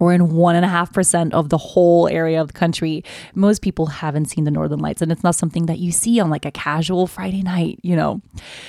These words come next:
So the fact that we had the Northern Lights here, and it wasn't just, like, a little speck of it. And, like, I go outside and I see just,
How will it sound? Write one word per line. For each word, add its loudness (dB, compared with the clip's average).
So 2
the 0
fact -2
that -2
we 0
had 0
the 2
Northern 4
Lights 2
here, 0
and 4
it 4
wasn't 4
just, -2
like, 0
a 0
little 2
speck -2
of 2
it. 0
And, 4
like, 0
I 4
go 4
outside 2
and 2
I 4
see -2
just, -2